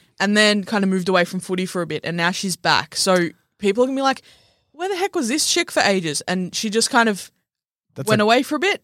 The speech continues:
Speaker 1: She's back, and she's gonna hit the ground running. It's gonna be sick.
Speaker 2: That's a Courtney Hodder special.
Speaker 1: It is. It is. Or, uh, Emily Smith, who,
Speaker 2: Yep.
Speaker 1: um, is a rookie at Collingwood. She went to cricket,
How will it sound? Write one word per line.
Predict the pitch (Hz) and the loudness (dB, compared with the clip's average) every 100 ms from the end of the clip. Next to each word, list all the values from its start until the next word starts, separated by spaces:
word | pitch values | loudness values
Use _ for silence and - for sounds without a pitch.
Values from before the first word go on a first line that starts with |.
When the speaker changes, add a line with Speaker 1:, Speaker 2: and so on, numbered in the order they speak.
| _ | _
Speaker 1:
She's | - 202 | -6 -4
back, | 180 220 254 - | 2 4 4 0
and | 196 196 | -2 -2
she's | - | -2
gonna | 202 185 | -2 -2
hit | 190 185 | -4 -6
the | |
ground | 180 160 | -6 -6
running. | 156 147 | -6 -10
It's | - | -12
gonna | 175 | -10
be | 165 | -10
sick. | - - - | -10 -12 -10
Speaker 2:
That's | 151 - | -8 -6
a | |
Courtney | - 151 135 110 | -2 0 2 0
Hodder | - 117 | -2 -2
special. | 101 - 113 - - _ - | -4 -4 -4 -4 -8 _ 2
Speaker 1:
It | 262 | 2
is. | 294 185 - | 2 -2 -2
It | 262 | 0
is. | 214 170 - - | -2 -4 -4 4
Or, | 247 254 | 6 6
uh, | 196 233 233 214 | 6 6 6 4
Emily | 240 247 240 208 | 4 4 2 0
Smith, | - 220 262 - | -2 -2 -2 -4
who, | 233 | -2
Speaker 2:
Yep. | 226 165 214 - | 2 2 0 0
Speaker 1:
um, | 196 170 185 | 2 2 -2
is | - 196 | -2 -2
a | |
rookie | 190 202 202 | 0 0 0
at | 180 | -4
Collingwood. | 202 190 208 247 | 0 2 2 0
She | 220 226 220 175 _ | 0 0 -2 -4 _
went | 208 190 | -2 -2
to | - | -4
cricket, | - 233 339 320 | -4 -4 -2 -6